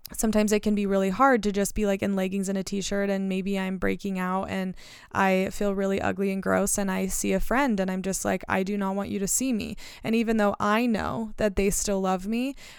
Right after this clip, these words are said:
a huge part of me is, like, the whole time thinking,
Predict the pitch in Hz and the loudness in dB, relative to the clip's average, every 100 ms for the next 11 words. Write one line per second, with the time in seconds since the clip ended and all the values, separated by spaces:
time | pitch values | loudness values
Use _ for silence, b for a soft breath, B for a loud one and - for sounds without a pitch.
0 | B 220 196 - 233 - - 214 208 202 | B 2 2 0 0 4 4 4 0 -2
1 | 202 202 185 196 190 185 - 196 202 185 | -2 -2 -2 0 0 -2 -4 0 0 0
2 | - 226 220 220 - 214 208 196 180 208 | 2 4 6 4 2 2 2 0 0 0
3 | 202 202 190 202 | 0 -4 -6 -8